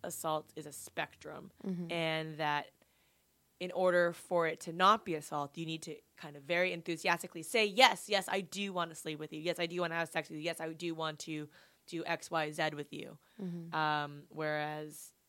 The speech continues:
Speaker 1: for a lot of people, it's just like, "I didn't say no, so therefore," like
Speaker 2: Which, yeah, I mean, it's, it's interesting because, l-, like, even legally spe-, like, people who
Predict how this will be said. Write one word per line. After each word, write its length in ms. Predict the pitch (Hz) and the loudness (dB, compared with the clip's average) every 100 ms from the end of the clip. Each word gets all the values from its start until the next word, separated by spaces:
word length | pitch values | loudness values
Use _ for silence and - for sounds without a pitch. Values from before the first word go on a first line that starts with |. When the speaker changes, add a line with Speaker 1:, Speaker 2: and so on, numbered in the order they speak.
| _ _ _ _ | _ _ _ _
Speaker 1:
for 120 | - 180 | 0 4
a 60 | |
lot 140 | 165 156 | 4 2
of 60 | |
people, 200 | 151 147 | -2 -10
it's 160 | 147 - | -12 -10
just 320 | - - - | -8 -8 -6
like, 140 | 156 - - | -10 -10 0
"I 100 | 185 | 2
didn't 220 | 185 180 | 2 -2
say 140 | 180 175 | -6 -4
no, 260 | 160 160 151 | -2 -4 -6
so 280 | 160 151 | -4 -4
therefore," 640 | 151 151 - 151 139 113 170 _ _ - - - | -4 -6 -6 -6 -6 -8 -16 _ _ -20 -18 2
like 120 | 294 | 2
Speaker 2:
Which, 240 | - - - - | 2 -8 -8 -14
yeah, 580 | 220 226 220 196 190 - | -2 4 6 6 4 4
I 60 | 233 | 8
mean, 180 | 254 254 | 10 10
it's, 200 | 254 - | 6 6
it's 220 | 240 - | 6 8
interesting 840 | 240 - 240 - - 190 180 175 | 2 4 2 2 2 4 4 2
because, 920 | 165 208 - 196 190 185 175 170 - - _ _ _ _ _ - | 4 2 4 6 8 8 4 -2 -14 -20 _ _ _ _ _ 2
l-, 160 | 233 233 | 4 6
like, 280 | 233 233 - | 10 10 8
even 280 | 277 294 277 | 8 10 12
legally 400 | 214 226 233 214 | 12 12 12 12
spe-, 320 | 196 - 214 233 | 10 8 6 10
like, 180 | 220 | 8
people 220 | - 262 240 | 8 6 8
who 380 | 214 202 196 | 10 10 10